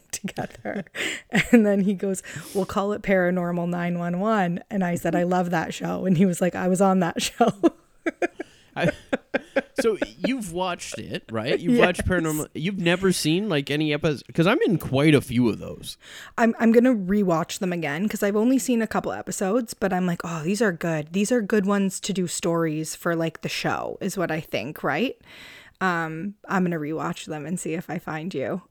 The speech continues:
Speaker 1: Are you ghosts in them a lot, or are you more, like, paramedics in them, or?
Speaker 2: The, the one I'm, like, the, uh, I'm, like, the lead guy that sees the ghost, so I'm
Speaker 1: Oh,
Speaker 2: in,
Speaker 1: hell
Speaker 2: like, the,
Speaker 1: yeah.
Speaker 2: the whole thing.
Speaker 1: I gotta
Speaker 2: And then
Speaker 1: watch that. <laughs>
Speaker 2: the other one, I'm, like,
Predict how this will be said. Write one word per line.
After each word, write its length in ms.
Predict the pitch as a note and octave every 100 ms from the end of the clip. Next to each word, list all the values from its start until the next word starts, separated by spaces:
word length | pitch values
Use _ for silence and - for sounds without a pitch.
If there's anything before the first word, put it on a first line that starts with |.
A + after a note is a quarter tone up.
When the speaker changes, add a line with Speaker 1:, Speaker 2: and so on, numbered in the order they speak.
| -
Speaker 1:
Are 80 |
you 160 | F#3+ G3+
ghosts 560 | F#3+ F3+ F#3+ - A3+ C4
in 140 | A#3+
them 120 | A#3+
a 60 | A#3
lot, 360 | A#3 A#3 D4 -
or 140 | G#3+
are 140 | F#3
you 200 | F#3 F#3
more, 360 | F3+ F3 E3+ E3+
like, 280 | E3+ D#3+ - -
paramedics 680 | F3 D3+ E3+ A3+ A3+ -
in 200 | A#3+ A3
them, 360 | G#3+ G#3 G#3 G3+
or? 260 | F3 F3+ D3+
Speaker 2:
The, 240 | D3+ C3+ - -
the 120 | C3
one 360 | C3+ D3 E3+ F#3+
I'm, 160 | E3
like, 240 | D3 C3 -
the, 500 | B2+ A#2 A#2 A2+ A#2 _ -
uh, 240 | A2+ G#2+
I'm, 160 | A#2 A#2+
like, 200 | A#2 A2
the 100 | A2+
lead 340 | A#2 A#2+ A#2
guy 300 | A2 A2+ A2+
that 160 | A2 -
sees 340 | - A2 G#2+
the 140 | - G#2+
ghost, 400 | G#2 F2+ D#2 -
so 240 | A2+ A2
I'm 240 | A2+ A2+ A2
Speaker 1:
Oh, 200 | G3 F#3+
Speaker 2:
in, 140 | D#3+
Speaker 1:
hell 240 | A2 F3+
Speaker 2:
like, 120 | E3+ E3+
the, 20 |
Speaker 1:
yeah. 300 | D#3+ D#3+ D#3+ - -
Speaker 2:
the 120 | A#2
whole 220 | G#2+ A#2+
thing. 460 | A2+ A2+ G2+ F2+ - _ -
Speaker 1:
I 100 | F#3
gotta 200 | F#3 F3
Speaker 2:
And 100 | E3+
then 60 | C4
Speaker 1:
watch 180 | - - - -
that. 140 | -
<laughs> 0 |
Speaker 2:
the 160 | A2+ A#2
other 320 | B2+ D3+ E3
one, 720 | C3 A#2 G#2+ G#2 G#2 G#2+ A2 -
I'm, 180 | A2 A2+
like, 320 | G#2+ G2+ -